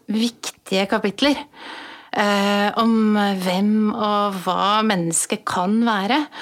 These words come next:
og ikke minst at vi må snakke om menneskeverdet i skolen, og hva denne elevens verden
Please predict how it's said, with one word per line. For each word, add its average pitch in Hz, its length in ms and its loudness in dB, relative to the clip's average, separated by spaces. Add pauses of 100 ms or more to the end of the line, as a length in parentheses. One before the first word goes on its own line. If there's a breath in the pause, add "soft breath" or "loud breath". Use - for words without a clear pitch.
(240 loud breath)
og 214 160 0
ikke 214 160 -2
minst 220 720 0 (160 loud breath)
at - 180 -4
vi 208 160 0
må 208 320 2
snakke 214 560 -2
om 185 160 0
menneskeverdet 180 640 -2
i 190 160 -2
skolen, 240 480 0
og 202 220 -2
hva 190 340 0
denne 185 320 0
elevens 175 560 -2
verden 180 380 -2